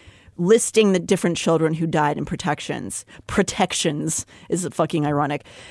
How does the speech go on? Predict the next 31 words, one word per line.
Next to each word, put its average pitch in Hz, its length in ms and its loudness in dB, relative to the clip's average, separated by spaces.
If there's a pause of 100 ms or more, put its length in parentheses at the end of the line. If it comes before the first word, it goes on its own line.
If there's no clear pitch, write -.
(260)
So 190 420 6 (960)
that 220 220 8
went, 269 280 4
they, 247 240 2
we 285 200 2
killed 427 340 4
children. - 320 2
We 226 80 0
killed 294 240 4
them. - 260 -12 (320)
I 214 60 2
mean, 226 120 4
we 233 60 4
fucking, 247 340 2
our 220 100 2
government 233 280 2
killed 214 200 -2
these 165 120 -6
kids. - 520 -4 (680)
And 202 480 4
there - 160 4
could 277 140 2
be 269 140 2
more 214 260 4
that 190 120 2
are 170 100 4
lost 165 300 2
in 165 100 -2
this 156 120 -6
chaos. - 560 -2
So 180 400 4